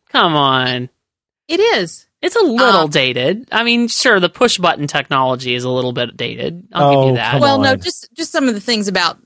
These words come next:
Speaker 2: about the movie itself. And
Speaker 1: Yeah.
Speaker 2: one of the things that really stood out to me a lot was,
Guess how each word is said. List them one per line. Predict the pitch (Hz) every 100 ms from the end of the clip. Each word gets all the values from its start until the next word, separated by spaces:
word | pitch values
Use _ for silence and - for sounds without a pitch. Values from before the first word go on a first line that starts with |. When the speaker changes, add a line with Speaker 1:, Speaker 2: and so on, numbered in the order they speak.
| -
Speaker 2:
about | 196 190 196 185 _
the | 185
movie | 180 190 190 175 170
itself. | - - 165 151 160 - -
And | 190 185 180
Speaker 1:
Yeah. | - -
Speaker 2:
one | 302
of | 220
the |
things | 196 202 185 -
that | 170 170
really | 190 180 170 165 156 _ _ _ _ _ _ -
stood | 196 175
out | 165 147
to | 180
me | 165 156
a | 165
lot | 156 160 156 131 165
was, | 170 160 156 -